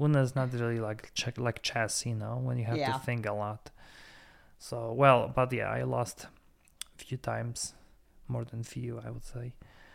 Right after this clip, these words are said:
Speaker 1: But it was good. And then last week was convocation, which is a,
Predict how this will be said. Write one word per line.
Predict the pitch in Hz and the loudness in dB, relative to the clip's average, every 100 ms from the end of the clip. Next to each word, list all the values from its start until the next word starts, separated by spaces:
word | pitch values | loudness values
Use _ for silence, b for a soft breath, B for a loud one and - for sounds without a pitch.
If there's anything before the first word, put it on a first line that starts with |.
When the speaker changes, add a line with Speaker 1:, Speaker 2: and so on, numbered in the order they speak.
| b b - | b b 10
Speaker 1:
But | 185 | 12
it | |
was | 180 | 12
good. | 143 170 165 | 12 12 12
And | 165 | 12
then | 165 151 127 123 - - | 12 12 8 2 -14 -6
last | - 160 170 - | 2 4 2 0
week | 131 135 - | 0 0 0
was | 127 | -2
convocation, | - 147 139 - 147 147 127 135 - | 0 0 2 0 0 0 0 0 0
which | 131 131 | -2 0
is | 127 123 | 2 2
a, | 120 | 0